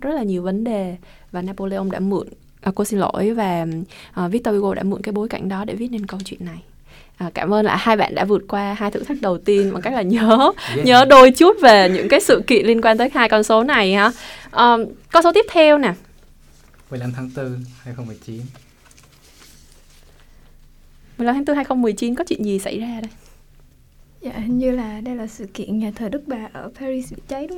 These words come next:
Speaker 3: không cô?
Speaker 1: À, <laughs> chính xác ha. Đó chính là sự kiện nhà thờ Đức Bà ở Paris bị cháy. Và theo con thì tại sao cái sự kiện này lại liên quan tới Victor Hugo?
Speaker 2: Con nghĩ cái, về chuyện nhà thờ này, con nhớ mang máng là Victor Hugo cũng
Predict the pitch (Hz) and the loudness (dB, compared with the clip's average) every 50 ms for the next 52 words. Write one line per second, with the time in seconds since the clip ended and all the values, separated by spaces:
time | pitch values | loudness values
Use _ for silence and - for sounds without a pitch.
0 | 339 294 285 - - 254 247 247 _ _ - - - _ - - - 247 254 247 | -14 -16 -18 -20 -20 -20 -20 -20 _ _ -20 -20 -20 _ -20 -10 -2 0 2 2
1 | 247 277 277 - - 247 - - 262 285 294 - - 294 - 330 403 - - - | 2 2 0 0 -2 -4 -2 0 0 0 0 4 4 6 6 6 4 4 4 4
2 | 277 269 277 262 254 262 277 330 294 311 349 240 220 - - 214 - 240 - - | 6 6 6 4 4 4 4 4 2 4 4 2 4 2 -2 -2 0 -2 -2 0
3 | 233 214 196 190 190 208 208 196 190 247 - - 233 226 226 202 180 170 180 - | 0 -2 -2 -4 -4 -4 -4 -4 -4 -6 -8 -6 -4 -2 -2 -2 -4 -6 -10 -14
4 | - - - - - - - - - 185 139 160 220 - - 269 262 254 254 254 | -20 -18 -18 -18 -18 -18 -8 0 2 4 6 6 4 4 4 4 4 4 4 2
5 | 247 240 - - 185 - - - - 254 233 240 240 247 262 302 349 392 392 311 | 0 -2 -4 -6 -6 -6 -6 -2 2 4 6 6 6 6 4 4 2 4 6 6
6 | 254 247 269 277 285 269 277 269 233 - - - - - - 262 269 262 320 320 | 6 6 6 6 6 6 6 6 4 4 2 0 0 2 4 4 4 6 4 2
7 | - 208 - - - 214 202 185 - - 233 240 226 226 233 220 220 233 240 262 | 0 0 0 0 0 0 0 0 0 0 0 -2 0 0 0 0 0 0 -2 -4
8 | 294 - - 233 226 220 208 - 214 208 214 - - - - _ _ _ _ _ | -4 -4 -2 -2 -2 -4 -4 -6 -6 -8 -8 -12 -20 -20 -20 _ _ _ _ _
9 | _ _ _ _ _ _ - - _ - _ _ - - - _ _ _ _ _ | _ _ _ _ _ _ -20 -20 _ -20 _ _ -20 -20 -20 _ _ _ _ _
10 | _ _ - 151 139 127 123 127 147 175 185 180 - 202 208 196 196 185 165 147 | _ _ -18 -16 -12 -10 -10 -8 -8 -8 -8 -4 -2 0 2 2 0 -2 -4 -6
11 | 135 127 135 127 123 135 139 123 123 127 123 120 127 139 123 117 120 120 117 117 | -4 -2 -2 -2 0 0 -2 -2 -2 -2 -4 -4 -4 -6 -6 -4 -6 -6 -6 -6
12 | 113 113 113 113 113 - _ - - 139 143 143 143 156 165 165 147 139 131 127 | -8 -8 -8 -10 -14 -16 _ -12 -10 -8 -6 -4 -4 -4 -4 -6 -6 -6 -6 -6
13 | 143 180 180 143 120 117 117 135 165 - - 151 131 147 131 131 135 127 127 131 | -4 -4 -6 -6 -6 -6 -8 -10 -10 -8 -8 -8 -8 -8 -8 -8 -8 -8 -8 -8
14 | 127 151 160 160 156 | -10 -8 -10 -12 -16